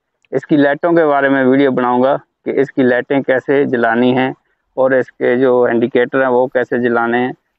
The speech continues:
उसके बारे में मैं कंप्लीट वीडियो बना के आप दोस्तों तक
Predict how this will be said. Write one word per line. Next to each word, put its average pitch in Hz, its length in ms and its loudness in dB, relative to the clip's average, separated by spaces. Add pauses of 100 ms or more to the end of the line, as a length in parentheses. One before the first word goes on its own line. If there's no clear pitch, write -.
(120)
उसके 165 260 0
बारे 139 280 2
में 135 140 2
मैं 131 300 0 (420)
कंप्लीट 131 440 -2
वीडियो 127 280 -2
बना 123 260 -2
के 160 220 0
आप 123 260 0
दोस्तों 127 360 -2
तक 135 160 -2